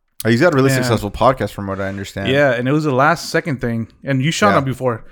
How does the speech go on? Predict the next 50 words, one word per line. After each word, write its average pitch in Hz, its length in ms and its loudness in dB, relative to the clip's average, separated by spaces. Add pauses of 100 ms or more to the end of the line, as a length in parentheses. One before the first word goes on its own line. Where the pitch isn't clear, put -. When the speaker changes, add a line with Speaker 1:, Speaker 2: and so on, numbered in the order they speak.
(120)
Speaker 1:
Yeah. 107 220 0
Speaker 2:
And, 120 260 -2
um, 117 240 -2
I 123 80 -2
was 127 140 -2
like, 120 140 -8
"Dude, 233 120 -4
what 214 140 -6
the 208 60 -14
hell 214 140 -10
are - 20 -8
you 202 40 -8
shooting? 214 220 -10
Blah, 185 120 -6
blah, 190 100 -6
blah." 202 180 -4
And 127 180 -6
you 123 140 -6
were 123 160 -4
like, 107 300 -10
"Who's 143 180 -6
that?" 127 400 -4
Speaker 1:
Yeah. 131 340 4 (120)
No, 139 160 10
real 135 120 8
Speaker 2:
<laughs> - 0 -
Speaker 1:
talk. 139 220 6
So, 135 140 6
like, 120 220 6
when 120 180 4
I 151 160 6
first, - 720 -2 (460)
so - 120 0
I 143 60 8
got 160 200 6
hit 147 160 6
up 143 220 6
by, 117 500 4
I - 60 0
don't 120 80 2
know 127 60 0
if - 80 -4
it's 117 100 -6
his 98 140 -10
manager 98 400 -2
or - 20 -2
anything 95 200 -6
like 95 160 -8
that. 98 240 -6 (100)
Um, 92 360 -6